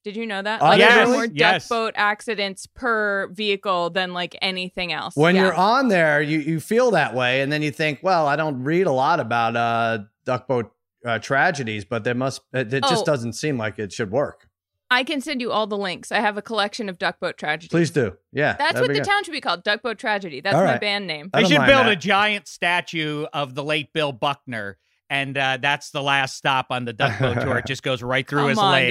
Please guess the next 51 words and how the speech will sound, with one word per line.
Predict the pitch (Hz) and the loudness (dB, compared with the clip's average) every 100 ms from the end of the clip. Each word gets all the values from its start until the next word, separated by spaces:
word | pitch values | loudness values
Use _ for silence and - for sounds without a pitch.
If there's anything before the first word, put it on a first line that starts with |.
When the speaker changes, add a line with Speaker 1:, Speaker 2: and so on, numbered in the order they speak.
| 170 | 2
Speaker 1:
Dave. | 165 | 0
Speaker 3:
so | 135 | -2
you | 120 | -4
can | 117 113 | -6 -8
Speaker 2:
I | |
Speaker 3:
feel | - 120 | -4 0
Speaker 2:
like | 113 113 | 4 4
Speaker 3:
like, | 113 | 2
Speaker 2:
that. | 101 117 147 | 0 -2 -2
Speaker 3:
uh, | |
like | 135 165 | 2 4
Speaker 2:
Oh, | 190 | 6
Speaker 3:
you, | 170 | 4
Speaker 2:
that's | 147 147 | 2 0
good. | - 139 156 113 - | 0 2 2 0 -2
Speaker 3:
<laughs> | |
you | 139 | -2
Speaker 2:
That's | 151 | 0
Speaker 3:
can | 151 | 2
Speaker 2:
a | |
really | 147 | 4
Speaker 3:
relate | 147 147 | 4 4
Speaker 2:
good | 123 | 2
Speaker 3:
to | |
everything. | 120 135 127 | 0 0 0
Speaker 2:
idea. | 104 - - | -2 -6 -4
Speaker 3:
Listen, | 233 - 147 107 _ _ - | -2 0 -4 -6 _ _ -2
I | 226 | 0
get, | 247 302 311 - | 2 2 2 2
I, | 233 - | 0 2
I | 247 | 0
love | 277 320 330 | 2 0 0
the | 285 | -6
spirit | - - 208 202 214 220 - _ - | -6 -6 0 0 0 -2 -6 _ -4
of | 190 190 | 0 0
what | 175 196 | 0 -4
Charlotte's | - 202 190 190 - | -2 -2 0 -2 -4
saying | 196 185 180 | -2 0 0
with | 175 | -4
the | 156 | -4
Packers | - 156 165 - 175 185 156 - | 0 4 2 0 -2 -2 -4 -2
or, | 165 151 147 151 | 0 2 0 0
uh, | 151 160 151 | 0 0 -2
or, | 151 143 139 139 | -2 -2 0 0
uh, | 131 131 | 0 0
or | 151 139 | -2 -2
your | 143 143 | 0 2
wife, | 139 151 143 | 2 2 -2
Sal, | - 156 156 156 147 | -2 2 2 0 -2
or | 147 127 | -2 0
both. | 143 151 165 | 2 2 0